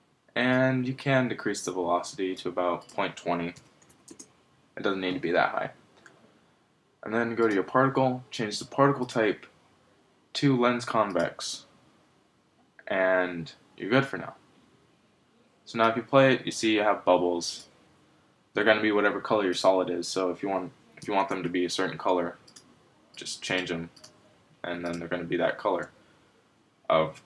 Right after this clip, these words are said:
a new solid, sorry, just change the color of your solid and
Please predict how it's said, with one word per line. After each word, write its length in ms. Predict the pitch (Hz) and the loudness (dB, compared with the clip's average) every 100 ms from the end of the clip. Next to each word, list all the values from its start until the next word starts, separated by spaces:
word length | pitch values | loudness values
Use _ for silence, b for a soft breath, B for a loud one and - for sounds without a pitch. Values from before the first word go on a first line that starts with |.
| - | -2
a 160 | 90 | -2
new 140 | 101 139 | 2 2
solid, 480 | - 87 92 110 113 - _ - - _ _ _ _ _ | 6 6 6 0 -8 -20 _ -20 -20 _ _ _ _ _
sorry, 340 | - 76 80 - - _ _ _ _ _ _ _ _ _ _ _ _ _ _ - | 0 0 0 -10 -16 _ _ _ _ _ _ _ _ _ _ _ _ _ _ -20
just 160 | - - | -12 -6
change 300 | 117 95 - | -2 -2 -4
the 60 | - | 0
color 180 | 98 | 2
of 100 | 87 | 2
your 80 | 90 | 0
solid 400 | 87 90 87 87 | 0 2 2 0
and 220 | 82 85 | -4 -10